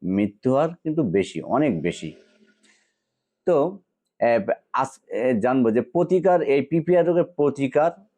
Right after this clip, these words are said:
ও প্রতিরোধ কি? আসলে, এ, পিপিআর, এ, পিপিআর এ রোগের নির্দিষ্ট কোনো চিকিৎসা নেই, কারণ এটি একটা ভাইরাস রোগ।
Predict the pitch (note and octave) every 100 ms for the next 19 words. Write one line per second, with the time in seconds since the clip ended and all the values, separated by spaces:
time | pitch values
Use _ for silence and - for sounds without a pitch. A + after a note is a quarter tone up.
0 | _ _ _ D3 D#3 D3+ C#3+ C3 C#3 -
1 | _ E2 - _ _ _ _ _ _ _
2 | _ _ _ _ _ _ _ _ _ _
3 | _ - C#3+ E3+ F3+ F3 C#3 B2+ A2 G2+
4 | - C3+ D3+ D3+ C#3 A#2+ C#3 C3 A2+ F#2+
5 | C#2+ _ _ - A2 - C3+ B2+ - C3+
6 | F2+ B2+ A2 C3+ - _ _ - B2+ B2
7 | A2+ A#2+ A#2 G#2 B2+ C3 C#3+ F3+ F3 F#3
8 | E3+ - C3+ C#3 D#3 - _ _ _ -
9 | B2 B2 - A2+ F#2+ D#2+ - A#2 B2 A#2+
10 | A2+ A2 - F2 E2+ F2+ E2+ - E2